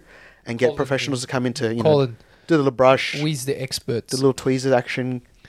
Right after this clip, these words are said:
Speaker 1: do a little brushing, get a bit of hose action, make sure it's nothing, uh, valuable.
Speaker 2: Mm-hmm.
Speaker 1: And, uh, this, um, one of these, uh, archaeologists, archaeologists, I think she, she found, um, she noticed that there was a, a wharf, and then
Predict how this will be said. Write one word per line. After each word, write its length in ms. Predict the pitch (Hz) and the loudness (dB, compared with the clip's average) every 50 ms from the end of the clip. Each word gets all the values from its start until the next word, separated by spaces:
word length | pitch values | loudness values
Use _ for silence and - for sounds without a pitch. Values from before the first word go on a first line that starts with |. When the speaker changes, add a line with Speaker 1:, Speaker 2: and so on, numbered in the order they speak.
| _ - | _ -12
Speaker 1:
do 80 | - 127 | -8 -6
a 60 | 127 | -4
little 140 | 123 120 117 | -4 -4 -2
brushing, 460 | - 127 127 - - 127 120 123 120 | -2 -4 -4 -4 -4 -4 -4 -6 -6
get 120 | 127 127 120 | -6 -6 -6
a 40 | |
bit 100 | 117 120 | -4 -4
of 60 | 117 113 | -2 0
hose 180 | 127 123 113 | 0 2 2
action, 280 | 120 120 - - 131 120 | 0 -4 -4 -6 -4 -4
make 100 | 120 117 - | -4 -4 -2
sure 140 | - 127 | -2 -4
it's 160 | 113 - - - _ _ _ _ - - | -4 -4 -6 -10 _ _ _ _ -6 -4
nothing, 260 | 123 - 127 117 117 | -4 -2 -2 -4 -2
uh, 200 | 113 110 110 107 | -2 -2 -2 -2
valuable. 520 | 113 113 110 120 139 139 143 160 175 202 | 0 0 0 0 0 0 0 0 0 -2
Speaker 2:
Mm-hmm. 340 | - - 151 127 - 147 147 147 - - | -2 -8 -12 -10 -8 -6 -8 -8 -6 -2
Speaker 1:
And, 340 | 131 127 131 131 131 127 127 | 0 2 2 2 2 2 2
uh, 260 | 127 123 127 127 123 120 - | 4 4 6 4 4 0 -4
this, 260 | 139 127 120 - - | -6 -4 -4 -2 0
um, 540 | 127 120 120 117 113 110 110 110 117 123 - _ _ - - - _ _ _ _ _ _ _ _ _ _ _ _ _ _ _ _ - | 2 2 2 0 0 -2 -4 -6 -6 -8 -12 _ _ -18 -18 -18 _ _ _ _ _ _ _ _ _ _ _ _ _ _ _ _ -6
one 120 | 127 131 | -4 -2
of 60 | 139 | 0
these, 160 | 135 131 120 127 | 2 2 2 2
uh, 180 | 117 113 110 107 | 2 2 2 2
archaeologists, 580 | 113 113 - 123 120 117 - - 123 - - _ _ - | 0 0 0 0 0 0 0 -2 -4 -6 -8 _ _ -8
archaeologists, 640 | 85 - 117 - 127 120 123 117 - 107 - - | -4 -4 -2 0 2 2 2 0 -2 -4 -4 -4
I 120 | - 113 107 | -4 -4 -4
think 200 | - 117 110 107 | -4 -8 -10 -8
she, 220 | - - - 127 113 | -8 -6 -4 -4 -4
she 220 | - - - 123 | -2 -2 -4 -4
found, 420 | 113 - 127 131 135 139 135 127 - - | -2 -2 0 2 2 2 2 -2 -4 -6
um, 400 | - 113 110 110 113 110 107 107 | -4 -4 -4 -2 -4 -6 -8 -8
she 140 | - - 139 | -6 -2 2
noticed 240 | 135 147 156 139 - | 4 6 6 4 4
that 100 | 135 117 | 2 2
there 100 | 127 120 | 2 2
was 120 | 120 113 | 2 0
a, 60 | 107 - - _ - | -2 -6 -8 _ -8
a 60 | 120 | -8
wharf, 580 | 110 107 110 120 131 120 104 - - - - - _ _ _ _ _ _ _ _ _ _ _ _ _ _ _ _ _ _ _ - | -8 -4 2 4 4 4 4 0 -6 -16 -16 -18 _ _ _ _ _ _ _ _ _ _ _ _ _ _ _ _ _ _ _ -6
and 260 | 120 117 113 110 113 | -4 -2 -2 -2 -2
then 220 | 117 113 113 110 | -4 -4 -6 -8